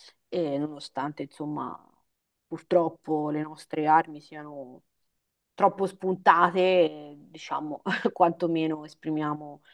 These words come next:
una posizione di condanna, quantomeno, insomma, che resti un momento a livello internazionale molto difficile. Sono, sono momenti molto difficili, le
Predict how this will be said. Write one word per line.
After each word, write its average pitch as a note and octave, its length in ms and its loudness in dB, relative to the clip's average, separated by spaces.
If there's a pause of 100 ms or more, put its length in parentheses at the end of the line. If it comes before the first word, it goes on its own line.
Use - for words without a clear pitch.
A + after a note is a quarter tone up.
(260)
una E3+ 180 -4
posizione D#3+ 960 -6
di D#3+ 100 -4
condanna, D3 640 -4
quantomeno, D3 500 -8
insomma, C#3+ 640 -10
che - 160 -4
resti D3+ 440 -4
un E3 100 -6
momento D#3+ 520 -4
a C#3+ 60 0
livello D#3 320 -6
internazionale D#3 1080 -6 (420)
molto G3 260 -2
difficile. D#3 640 -4
Sono, D3+ 680 -6
sono D#3 680 -8
momenti F3+ 480 -4
molto F3 280 -2
difficili, F3 680 -4
le D#3 320 0